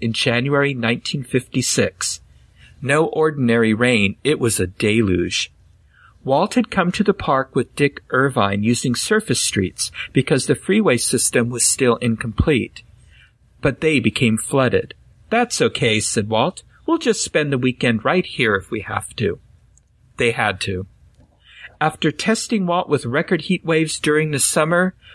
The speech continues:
Mother Nature was now going to test Walt with record rainfall that overtaxed the total water circulation system of the entire park. The canal boats of the world overflowed. The rivers of America overflowed.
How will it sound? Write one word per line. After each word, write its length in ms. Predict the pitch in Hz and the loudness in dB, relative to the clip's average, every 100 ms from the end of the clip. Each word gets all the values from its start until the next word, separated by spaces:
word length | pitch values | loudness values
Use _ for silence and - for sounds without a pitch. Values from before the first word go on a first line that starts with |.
| _ | _
Mother 300 | 139 160 165 | 0 2 2
Nature 420 | 139 156 - 196 165 | 2 0 2 2 2
was 240 | 131 - | 2 0
now 320 | 123 143 175 | 0 2 2
going 220 | 175 175 | 0 0
to 60 | 160 | -2
test 360 | - 165 - 147 | 0 -2 -2 0
Walt 280 | 143 156 | 0 2
with 240 | 139 117 - | 0 -4 -2
record 380 | 143 - 170 - _ - | -2 0 -4 -6 _ -4
rainfall 720 | 143 147 151 - 110 98 104 - - - - | 0 0 -2 0 0 0 -4 -10 -20 -8 -4
that 200 | 123 - | -2 0
overtaxed 880 | 147 190 190 - 147 156 - - | 2 2 0 0 0 0 -6 -6
the 100 | 113 | -6
total 380 | - 156 147 175 | -4 -2 0 0
water 320 | 156 147 147 | 0 0 -2
circulation 800 | - - 147 - 123 135 - 160 | -2 -2 -2 0 0 0 0 0
system 500 | - 165 - 180 170 - | 0 -2 -2 -2 -2 -4
of 100 | 113 | -2
the 140 | 120 | -2
entire 560 | 107 - - 131 120 120 | -2 -4 -4 0 0 0
park. 580 | - 123 104 - - - _ _ _ - - - - | 0 0 2 0 -4 -16 _ _ _ -12 -8 -8 -4
The 80 | 139 | -4
canal 460 | - 147 135 156 | 0 0 2 0
boats 360 | 156 165 - - | 0 -2 0 -2
of 120 | 147 | 0
the 80 | 147 | 0
world 360 | 139 139 143 - | 0 0 0 0
overflowed. 840 | 131 117 120 - 131 110 101 101 - - - - | -2 0 0 0 0 2 0 -2 -6 -14 -10 -4
The 100 | 113 | -2
rivers 500 | 139 175 180 175 - | 0 0 2 0 0
of 180 | 156 156 | 0 0
America 720 | 139 143 139 120 113 95 - - _ | 0 2 2 0 -4 -4 -8 -16 _
overflowed. 880 | 127 120 120 - 139 113 101 95 | 0 2 0 0 0 2 2 0